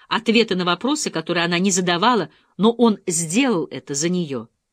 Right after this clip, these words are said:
Мейлы, посланные с компьютеров во Вроцлаве, Нью-Йорке, Бостоне, Лондоне, Дублине, но чаще всего из Мюнхена.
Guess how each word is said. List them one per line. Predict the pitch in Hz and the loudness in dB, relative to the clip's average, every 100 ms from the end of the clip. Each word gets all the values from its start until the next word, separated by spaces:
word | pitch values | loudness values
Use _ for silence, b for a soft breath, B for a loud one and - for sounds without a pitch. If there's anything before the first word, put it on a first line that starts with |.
| _ _ _ - | _ _ _ -4
Мейлы, | 185 247 214 | 2 4 2
посланные | 160 190 185 170 160 | -2 -4 -4 -4 -4
с | |
компьютеров | - 165 - 202 160 160 b b | -4 -6 -6 -4 -4 -6 b b
во | 147 190 | -2 0
Вроцлаве, | 170 170 156 - 151 143 131 b b | 2 2 2 -2 -6 -8 -10 b b
Нью-Йорке, | 175 202 190 175 - 156 | -2 2 4 2 0 -2
Бостоне, | 160 208 - 156 143 | 2 2 0 -6 -4
Лондоне, | 165 226 202 160 139 131 b b - | 2 4 4 0 -6 -8 b b -4
Дублине, | 180 269 170 143 127 120 _ _ _ - | 0 2 2 -4 -8 -12 _ _ _ -16
но | 147 | -8
чаще | - 147 - | -4 -4 -4
всего | - 156 151 | -8 -6 -6
из | 151 139 | -6 -10
Мюнхена. | 147 139 117 - 120 | -8 -8 -10 -16 -18